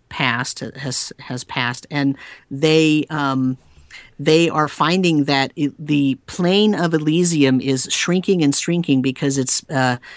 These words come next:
it's being overtaken by Gloomrot. It's sliding into Gloomrot. 'Cause, you know, in Planescape, where the cities are and where the different planes are, if they are overtaken by enough force of a particular alignment, they'll actually flip alignment and not,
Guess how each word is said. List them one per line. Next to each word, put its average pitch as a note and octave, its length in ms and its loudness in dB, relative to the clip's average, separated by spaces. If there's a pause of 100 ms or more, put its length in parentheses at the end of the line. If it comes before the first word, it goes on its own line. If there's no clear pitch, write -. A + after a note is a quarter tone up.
(160)
it's C#3+ 180 0
being D#3+ 280 4
overtaken D3 1000 2 (320)
by C3+ 240 0
Gloomrot. D3+ 580 0
It's C#3 160 -8
sliding E3+ 500 0
into D#3 280 -2
Gloomrot. C3+ 520 -2
'Cause, D#3+ 200 -4
you F#3+ 80 4
know, D#3 80 4
in C#3 120 2
Planescape, A#3 640 4 (420)
where E3 380 4
the E3+ 100 0
cities F#3+ 400 2
are F3 240 2
and C#3+ 140 2
where D#3 100 0
the D3+ 80 0
different D3 280 -6
planes E3 360 0
are, B2+ 240 4
if D3+ 200 -2
they E3+ 200 4
are G3 160 0
overtaken F3 680 0
by C3+ 200 4
enough C#3+ 720 -4 (380)
force D#3+ 800 0
of C3+ 200 -6
a D#3 80 -4
particular C#3+ 640 -4
alignment, C#3+ 560 0
they'll D#3+ 160 2
actually C#3 460 -2
flip D3+ 340 -2
alignment C3+ 440 -4
and C#3 140 -4
not, C#3 220 0